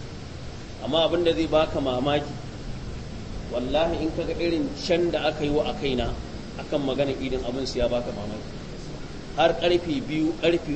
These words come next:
uku na dare an yi mitin akan yadda za a hana wannan idin. Amma ga wannan masallacin da ya kamata a zo a tare a yi mi, a hana,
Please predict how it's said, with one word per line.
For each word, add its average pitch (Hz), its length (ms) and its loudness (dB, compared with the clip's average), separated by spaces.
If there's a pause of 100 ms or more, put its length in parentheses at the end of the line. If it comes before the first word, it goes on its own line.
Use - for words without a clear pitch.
uku 175 220 6
na 143 120 2
dare 143 280 2
an 151 240 6
yi 156 60 6
mitin 151 340 2
akan 131 320 0
yadda 147 220 2
za 143 100 2
a 131 80 0
hana 131 180 0
wannan 113 300 0
idin. 110 280 0 (880)
Amma 147 240 2
ga 156 100 6
wannan 170 320 6
masallacin 160 720 2
da 151 60 2
ya 151 60 4
kamata 147 460 0
a 127 60 0
zo 147 160 -2
a 147 80 2
tare 123 340 0
a 139 80 2
yi 143 140 2
mi, 131 100 0 (840)
a 131 120 0
hana, 156 320 2